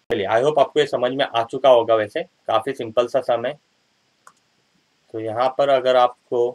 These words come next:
कोई भी दिक्कत, कोई भी परेशानी है तो आप लोग एक बार फिर से इसको देख सकते हो। ठीक है, I hope इसमें कोई परेशानी नहीं होनी चाहिए। बहुत ही simple, अच्छे step में मैंने इसको explain कर दिया है। अब हम लोग directly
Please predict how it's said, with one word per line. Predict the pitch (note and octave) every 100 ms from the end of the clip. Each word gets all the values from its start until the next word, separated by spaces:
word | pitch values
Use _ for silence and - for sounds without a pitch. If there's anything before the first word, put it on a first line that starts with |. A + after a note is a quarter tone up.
| - _ _ _ _ _ _ _ _ _ _ _ _ _ _ -
कोई | C#3
भी | D#3
दिक्कत, | C3+ - A#2 -
कोई | E3
भी | F#3
परेशानी | F3+ C#3 B2 B2+ A#2+ A#2+
है |
तो | G#2 G#2+
आप | G#2+ A#2+
लोग | A#2+
एक | A2+
बार | A#2+
फिर | A#2+ G#2
से | D3
इसको | - B2+
देख | A#2 C3+ D#3
सकते | - - -
हो। | F#2+ - _ _ _
ठीक | C#3+ F3
है, | - _ _ _ _ _ _ _ _
I | - A2+
hope | C3+ C3
इसमें | - B2
कोई | B2+
परेशानी | A#2+ A2+ A#2 A#2 B2+
नहीं | A2+ A#2+
होनी | A#2+ G#2
चाहिए। | F#2+ G2 A2 - _ _ _
बहुत | A2 A2+
ही | C3
simple, | B2 A2+ A#2+ -
अच्छे | G#2+ C3
step | - A#2+ A#2
में | A#2+
मैंने | A#2 G#2+ A2
इसको | - A#2
explain | G#2+ - B2 A2
कर | G2+
दिया | F#2+ A2+
है। | F3 -
अब | C3
हम | B2
लोग | B2+
directly | A2 G#2+ A2